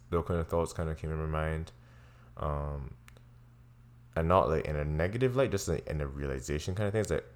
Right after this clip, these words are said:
hmm, is work taking too much of me? Like, am I having to put too much of myself into this? Because obviously I care.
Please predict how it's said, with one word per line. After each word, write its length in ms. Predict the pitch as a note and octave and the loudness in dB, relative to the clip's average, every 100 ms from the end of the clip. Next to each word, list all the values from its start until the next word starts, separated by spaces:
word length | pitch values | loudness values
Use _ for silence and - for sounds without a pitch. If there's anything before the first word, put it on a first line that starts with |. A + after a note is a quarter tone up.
| - | -8
hmm, 200 | G2+ C#2+ B1+ - - - - - - - F2 | -4 -4 -6 -12 -20 -20 -20 -20 -20 -4 -2
is 120 | E2 | 0
work 460 | D2 F2+ G2 - - - - - - - - - | 2 4 4 2 -16 -20 -20 -20 -18 -18 -20 -10
taking 360 | - F#2 F#2 D#2+ | 2 2 2 -2
too 120 | - D2+ | -2 -2
much 180 | D2+ G#2 | 0 2
of 100 | G2+ | 2
me? 100 | G#2+ | 2
Like, 140 | D#2+ | 2
am 120 | D2 | 2
I 160 | D2+ D#2 | 0 0
having 240 | D#2+ D#2 | -2 -2
to 60 | D#2 | -4
put 280 | - D#2+ - | -4 -4 -4
too 160 | - | -6
much 180 | D#2+ D2+ | -4 -2
of 60 | C#2+ | -4
myself 380 | C#2+ - D2 - | -4 -2 -4 -2
into 180 | D2 F#2 | -6 -4
this? 200 | A2+ A#2+ | -4 -4
Because 560 | D2 D2+ D2 D2 - - - - - - - - - - - - - - - | -6 -2 -2 -4 -10 -18 -20 -20 -20 -20 -20 -20 -20 -20 -20 -20 -20 -10 6
obviously 720 | F2 E2 E2+ - E2 D2 C#2+ - - - - - - - - - - - - - - - - - - | 6 6 2 0 -2 -2 -2 -6 -14 -20 -20 -20 -20 -20 -20 -20 -20 -20 -20 -20 -20 -20 -20 -20 -4
I 120 | D#2+ D#2+ | -2 -2
care. 440 | - - E2 D#2 | -4 -2 0 0